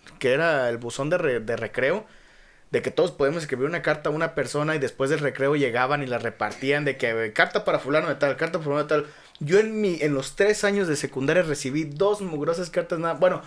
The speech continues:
dos hermosas cartas, dos hermosas car-, una de un compa y una de una chica. De Sa-, Sandrita, saluditos, donde quiera que esté, está casada con su vato y tiene tres hijos.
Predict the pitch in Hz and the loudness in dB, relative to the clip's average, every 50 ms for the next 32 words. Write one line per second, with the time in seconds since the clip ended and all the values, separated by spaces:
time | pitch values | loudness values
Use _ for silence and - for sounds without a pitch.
0 | - - - - - 165 220 254 247 247 226 214 180 170 156 160 165 170 170 151 | -14 -20 -16 -10 2 6 8 8 8 6 4 2 2 2 2 2 2 2 0 0
1 | - - 135 131 135 - 117 110 101 113 131 135 151 135 127 131 131 - - 127 | 2 2 2 2 2 2 0 0 2 2 2 2 2 0 0 -2 -4 -2 -2 -2
2 | 104 135 156 160 165 160 175 180 165 175 180 175 202 185 156 151 147 147 135 131 | 0 2 2 2 2 2 0 0 0 0 2 2 2 2 2 2 0 0 0 0
3 | 131 131 123 - - 165 - 147 - - - - - - - - - - - 120 | -2 -4 -4 -6 -6 -6 -6 -8 -8 -10 -18 -20 -20 -20 -20 -20 -20 -4 0 2
4 | 110 101 95 - 92 76 69 - - - - 110 123 151 190 214 - 240 226 214 | 2 2 2 0 -2 -2 -4 -6 -2 0 2 4 6 6 6 8 10 10 10 10
5 | 202 170 151 147 196 220 214 233 214 196 156 151 151 190 202 202 - 151 175 185 | 8 6 8 6 6 6 6 6 6 6 4 4 4 4 2 2 2 2 2 2
6 | 185 - 170 - 160 - 143 139 135 135 123 117 117 113 123 123 143 135 123 120 | 2 2 2 2 2 2 2 2 2 -2 -4 -2 0 0 0 0 0 -2 -4 -4
7 | 113 117 110 117 113 107 117 113 120 147 151 | -6 -6 -6 -6 -6 -4 -4 -6 -6 -6 -8